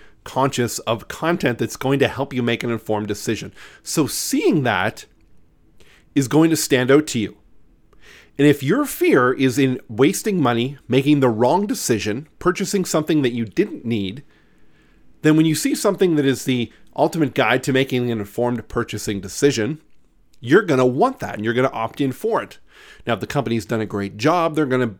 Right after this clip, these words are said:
give you supplemental secondary content that's gonna come out to you via email. And that's gonna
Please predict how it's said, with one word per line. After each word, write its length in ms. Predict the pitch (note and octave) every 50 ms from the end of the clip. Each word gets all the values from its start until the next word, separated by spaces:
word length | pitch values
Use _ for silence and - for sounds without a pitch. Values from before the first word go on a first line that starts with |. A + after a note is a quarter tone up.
| _ -
give 180 | A#2+ A2+ G2+
you 140 | A2 A2 G#2
supplemental 800 | - - D3 D3 E3 E3+ E3+ D3+ C3 A#2+ A#2 - A#2 A2 A2 - - - _
secondary 640 | - - - - F#3+ F3+ - G#3 F#3 F#3 F#3 E3+ D3+
content 560 | - - - - G#3+ A#3 A3+ - - A2 G2+
that's 160 | C3 B2+ -
gonna 180 | - D3+ D3 D#3+
come 280 | - - - D3+ C3+ -
out 220 | - B3 B3+ -
to 140 | - - A3 A2+
you 200 | A2+ A#2+ C3 - - - - - _ _ -
via 400 | A2+ A2 C3 G#2+ G#2+ A2+ B2 C#3 -
email. 540 | - B3+ C#4+ B3+ E3+ G2 E2+ - - - - - _ _ _ _ _ _ - - _ _ _ _ _ _ _ - - _ _ _ _ _ _ - - - _
And 180 | - C3 C3+ D3+
that's 200 | F3 A3+ A3+ -
gonna 260 | - A#3 G#3+ F#3